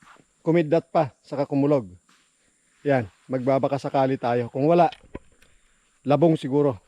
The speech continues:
kung meron tayong makukuha. Taas na ng mga damo, oh. Yan, unahin natin dito sa may puno ng mangga.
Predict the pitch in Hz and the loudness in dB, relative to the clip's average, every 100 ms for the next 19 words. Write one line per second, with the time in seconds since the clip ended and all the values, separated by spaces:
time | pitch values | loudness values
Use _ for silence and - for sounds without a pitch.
0 | _ 143 135 139 135 135 135 127 120 117 | _ -2 0 0 0 0 0 0 -2 -6
1 | 107 104 - _ _ _ - 101 - 127 | -8 -12 -18 _ _ _ -18 -18 -10 -6
2 | 123 113 110 120 156 160 180 _ _ _ | -4 -4 -2 -2 -2 -4 -8 _ _ _
3 | _ _ - _ _ _ _ _ - _ | _ _ -20 _ _ _ _ _ -20 _
4 | _ _ _ _ _ _ - _ _ - | _ _ _ _ _ _ -20 _ _ -20
5 | - - - _ - - - - - - | -20 -20 -20 _ -20 -20 -20 -20 -20 -20
6 | - - - - - - - - - - | -20 -20 -20 -20 -20 -20 -20 -20 -20 -18
7 | - - - - - - - 165 180 180 | -20 -20 -16 -16 -16 -16 -4 -4 4 6
8 | 180 196 190 180 196 175 175 170 165 165 | 8 6 6 4 2 2 2 2 2 4
9 | 165 170 175 165 165 156 156 147 135 | 4 4 4 4 4 2 2 2 0